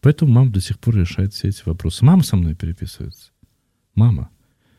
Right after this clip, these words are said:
И я говорю, «Давайте мы встретимся». Мама говорит, «Я с ней приеду». Я говорю, «Зачем вы с ней приедете? Вы, у вас, э, что, в-, ваша дочь не сможет со мной поговорить?»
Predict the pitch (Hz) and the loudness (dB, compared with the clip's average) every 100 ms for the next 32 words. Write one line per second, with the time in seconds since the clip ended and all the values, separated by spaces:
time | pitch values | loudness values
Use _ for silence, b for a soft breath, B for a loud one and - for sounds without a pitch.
0 | _ _ _ _ - 113 110 107 95 175 | _ _ _ _ 2 2 4 2 2 0
1 | - 127 123 117 87 85 - 85 82 85 | 2 0 2 0 -2 -4 -4 -4 -2 -2
2 | 151 - 131 - 117 95 76 73 78 80 | -2 2 0 0 0 0 0 -2 -4 -4
3 | - 87 80 - 82 - 87 87 - 85 | -4 -4 -4 -6 -8 -6 -6 -6 -4 0
4 | 90 92 95 101 101 - 95 92 - - | 2 2 2 2 2 0 -6 -6 -8 -8
5 | 76 87 - B B B 90 87 90 90 | -10 -10 -14 B B B -4 0 2 2
6 | - - 92 87 90 90 87 90 92 117 | 0 -2 -2 -2 -2 0 -2 -2 2 2
7 | 196 - | 0 -4